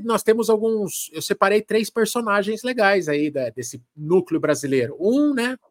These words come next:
ó, ó, Nilson, falar pra você, eu vou parar de seguir o Nilson Lima, cara, eu não aguento mais ser humilhado. Eu juro. O Nilson ontem conquistou a sua terceira mandala. Então ele, pelo menos,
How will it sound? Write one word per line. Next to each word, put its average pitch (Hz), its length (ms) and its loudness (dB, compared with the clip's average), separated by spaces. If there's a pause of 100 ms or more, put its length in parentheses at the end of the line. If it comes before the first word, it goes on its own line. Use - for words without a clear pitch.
(540)
ó, 139 300 -4 (160)
ó, 147 120 -6 (560)
Nilson, 226 500 4
falar 196 220 0
pra 160 140 2
você, 131 260 -4
eu 190 60 0
vou 247 100 -2
parar 208 220 2
de 143 100 -4
seguir 127 240 -4
o 127 60 -2
Nilson 117 260 -6
Lima, 104 300 -16
cara, 107 280 -12
eu 226 120 -6
não 233 100 -8
aguento 143 340 -4
mais 127 140 -8
ser - 80 -10
humilhado. 113 480 -6 (720)
Eu 214 120 0
juro. 135 440 4 (360)
O 214 80 2
Nilson 233 400 8
ontem 220 320 8
conquistou 214 400 6
a 185 60 6
sua 190 160 4
terceira 208 760 6
mandala. 139 600 0 (420)
Então 165 220 -2
ele, 131 360 0 (160)
pelo 214 360 10
menos, 147 760 -2